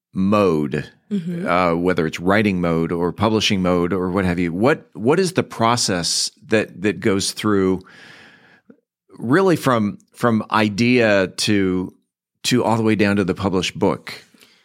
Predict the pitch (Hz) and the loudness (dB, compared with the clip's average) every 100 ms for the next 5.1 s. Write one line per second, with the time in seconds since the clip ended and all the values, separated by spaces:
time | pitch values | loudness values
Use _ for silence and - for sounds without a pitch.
0 | _ - - 233 214 214 208 - 190 180 | _ -8 -2 0 2 0 -2 -4 0 0
1 | 180 180 214 247 240 220 202 - - 175 | -2 -2 -4 -4 -2 -2 -4 -8 -6 -4
2 | - 269 269 262 247 240 _ _ - 190 | 0 0 0 0 -2 -2 _ _ -6 -6
3 | 185 180 180 190 202 220 208 - 196 185 | -6 -8 -6 -4 -2 -4 -4 -6 -2 0
4 | 190 170 196 _ - - _ - 180 175 | 0 -2 -6 _ -20 -20 _ -4 -4 -4